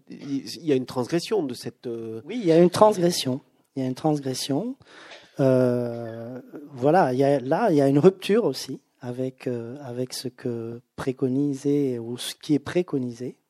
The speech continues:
Speaker 2: par la société. Et, euh, c'est un acte, euh, délibéré, euh, à la fois de la jeune fille et, et de,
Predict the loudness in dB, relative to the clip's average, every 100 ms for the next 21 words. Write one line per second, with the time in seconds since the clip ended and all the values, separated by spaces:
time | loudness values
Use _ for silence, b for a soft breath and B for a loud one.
0 | _ _ b b _ -6 -6 -8 -12 -10
1 | -12 -14 -20 _ b b b b b -6
2 | 0 2 2 0 -4 -6 -2 0 0 0
3 | -2 -6 -4 -2 -2 -6 B B B B
4 | -2 0 2 4 4 4 -2 -6 -10 -14
5 | -10 -12 -12 -8 -8 -6 -2 -2 -4 -8
6 | -10 -10 -8 -6 -6 -8 -10 -10 -10 -12
7 | -8 -8 -8 -12 -14